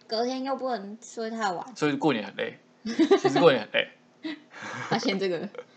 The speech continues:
Speaker 1: bug。
Speaker 2: 对，所以大家今年初一的时候就不要像平常一样在公司上班还在睡午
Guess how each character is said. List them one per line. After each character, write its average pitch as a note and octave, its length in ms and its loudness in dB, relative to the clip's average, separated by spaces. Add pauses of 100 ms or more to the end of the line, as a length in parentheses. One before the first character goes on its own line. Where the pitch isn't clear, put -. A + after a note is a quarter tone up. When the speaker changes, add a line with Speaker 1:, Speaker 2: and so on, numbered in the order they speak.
(240)
Speaker 1:
bug。 E3 240 -4 (480)
Speaker 2:
对， G#2+ 180 -2
所 A#2 120 0
以 A#2+ 40 4
大 B2+ 80 12
家 B2+ 200 12
今 B2+ 120 -4
年 A2+ 240 -6 (460)
初 C#3 240 -2
一 C#3+ 60 0
的 A#2+ 60 2
时 A2 60 0
候 A#2 80 2
就 A#2+ 120 0
不 A2+ 80 0
要 G#2 140 6
像 A2 220 0
平 G2 200 -12
常 G2 180 -2
一 - 20 0
样 G#2+ 160 -2
在 A2 120 2
公 G#2 200 -2
司 G#2+ 60 -4
上 G2+ 140 2
班 G2 140 0
还 F#2 40 0
在 G2 60 0
睡 - 180 -8
午 - 60 -12